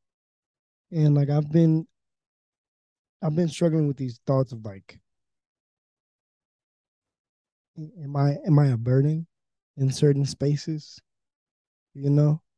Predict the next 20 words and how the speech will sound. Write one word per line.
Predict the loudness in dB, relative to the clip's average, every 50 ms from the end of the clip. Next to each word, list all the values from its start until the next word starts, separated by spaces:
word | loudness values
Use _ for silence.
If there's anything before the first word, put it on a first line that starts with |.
| _ _ -6
like, | -4 -4 -4 -6 _ _ _ _ _ _ -10
like, | -10 -10 -10 -10 _ _ _ _ _ _ _ _ _ _ _ _ _ _ _ _ _ _ _ _ _ _ _ _ _ _ _ _ _ _ _ _ _ -4
am | 0 2 4
I | 4 4
not, | 4 2 0 -2 -4 -8 _ _ _ _ _ _ -20 -20 -20 -20 _ _ _ _ _ _ _ _ _ _ _ _ _ _ _ _ _ _ _ _ _ _ _ _ _ -16 -4
should | 0 2 4
I | 4 4
not, | 4 4 2 2 -2 -6 _ _ _ _ _ _ _ _ _ _ _ _ _ _ _ _ _ _
should | -2 0 2
I | 4 4
not | 4 2 2 0 -2 -2
be | -2 0 0 0 -2 -2 -4 -8 -12 _ _ _ _ _ _ _ _ _ _ _ _ _ _ _ _ _ _ _ _ _ _
in | -2 0 2 4 4
this | 4 2 0
space | -2 -4 -2 0 0 0 -2 -6 -10 -14 -20 -20 _ _ _ _ _ _ _ _ _ _ _ _ _ _ _ _ _ _ _ _ _ _ _ _ _ _ _
or | -6 -4 -4
in | -2 -2
that | -2 -2 -2 -2
space? | -2 -2 -2 -2 -2 -2 -6 -12 -18 _ _ _ _ _ _ _ _ _ _ _ _ _ _ _ _ _ _
Um, | 2 4 6 6 6 4 2 2 0 -2 -4 -6 -8